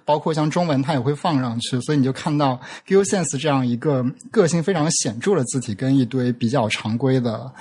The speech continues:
无衬线或者是黑体字混搭在一起。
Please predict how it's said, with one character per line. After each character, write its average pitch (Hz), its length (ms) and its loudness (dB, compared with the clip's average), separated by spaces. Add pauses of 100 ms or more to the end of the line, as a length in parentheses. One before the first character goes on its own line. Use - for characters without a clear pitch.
(300)
无 117 120 0
衬 135 220 2
线 123 200 0
或 127 160 -2
者 110 60 -4
是 135 140 0
黑 147 220 0
体 107 240 -6
字 127 200 2
混 113 240 -4
搭 117 220 0
在 120 160 -2
一 113 80 -4
起。 - 360 0